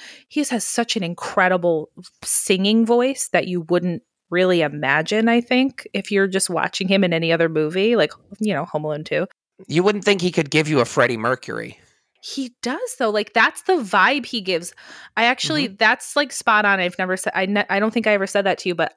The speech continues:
Speaker 1: that is always kind of what I think of when I hear him sing.
Speaker 2: From the opening shot of the film, it's what I connected with instantly.
Speaker 1: Mm-hmm. They have a, they have the same sort of,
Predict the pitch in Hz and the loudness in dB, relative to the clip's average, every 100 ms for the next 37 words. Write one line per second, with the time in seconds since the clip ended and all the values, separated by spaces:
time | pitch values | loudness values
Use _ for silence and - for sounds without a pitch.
0 | - _ 185 190 202 - 214 180 - 196 | -14 _ 0 2 4 2 0 -2 0 2
1 | 196 190 185 - - 175 175 170 160 160 | 2 2 -2 -4 -2 0 -2 -2 -2 0
2 | 156 - - 170 170 175 202 214 - _ | -2 -4 -6 -4 0 2 0 -2 -16 _
3 | _ _ 175 165 160 - 180 160 160 - | _ _ -6 -4 -4 -4 -2 -2 -2 -8
4 | - 190 160 160 185 _ _ - - - | -6 -4 -4 -4 -10 _ _ -20 -20 0
5 | 202 202 196 - 180 175 190 185 175 147 | 2 4 2 2 2 2 2 2 0 -2
6 | 143 _ - - - 151 156 147 131 - | -6 _ -6 0 4 4 2 0 -4 -4
7 | 151 139 123 107 101 - 135 123 113 113 | -2 0 -2 -4 -8 -8 0 2 4 2
8 | - 117 107 - 113 101 107 104 98 - | -2 -6 -6 -8 -8 -8 -8 -12 -10 -10
9 | 101 - 98 117 190 190 165 165 - _ | -10 -14 -18 -10 -4 -4 -4 -8 -12 _
10 | _ _ - 202 202 202 208 - - 190 | _ _ -6 0 2 2 0 -2 -2 0
11 | 208 196 185 196 - 196 180 185 190 175 | 2 0 -2 -8 -4 -2 -2 -2 -2 0
12 | 156 - | -2 -6